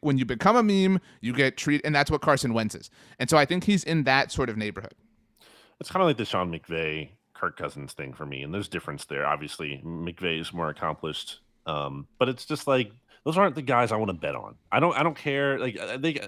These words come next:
Speaker 2: they can be great. They can
Speaker 1: I think both those
Speaker 2: objectively
Speaker 1: guys are underrated in the book of B L G, by the way,
Speaker 2: they
Speaker 1: so.
Speaker 2: could objectively be,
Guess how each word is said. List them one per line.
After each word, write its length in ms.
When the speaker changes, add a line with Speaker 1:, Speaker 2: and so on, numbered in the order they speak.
Speaker 2:
they 140
can 160
be 320
great. 340
They 80
can 100
Speaker 1:
I 40
think 140
both 200
those 160
Speaker 2:
objectively 80
Speaker 1:
guys 180
are 80
underrated 500
in 80
the 60
book 200
of 80
B 120
L 100
G, 180
by 100
the 120
way, 160
Speaker 2:
they 80
Speaker 1:
so. 60
Speaker 2:
could 240
objectively 640
be, 720